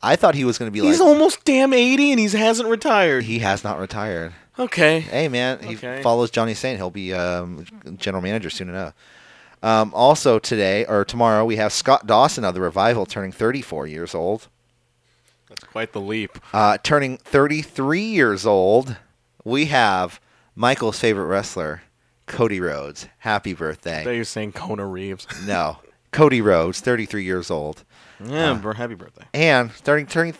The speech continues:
Speaker 1: th-, thirty-two years old, thirty-four, thirty-three, thirty-two, Alicia Fox.
Speaker 2: Gorgeous woman.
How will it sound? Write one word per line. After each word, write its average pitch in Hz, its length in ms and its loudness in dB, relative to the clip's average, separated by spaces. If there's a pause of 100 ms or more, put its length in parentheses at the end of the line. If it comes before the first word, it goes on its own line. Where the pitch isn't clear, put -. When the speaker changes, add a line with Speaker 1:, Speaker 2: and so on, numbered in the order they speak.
Speaker 1:
th-, - 140 -8
thirty-two 208 580 -6
years 185 320 -4
old, 92 300 -2
thirty-four, 143 420 -6
thirty-three, 131 480 -14
thirty-two, 113 720 -4 (240)
Alicia 92 680 0 (120)
Fox. 92 1500 4 (540)
Speaker 2:
Gorgeous 151 360 -4
woman. 98 240 -14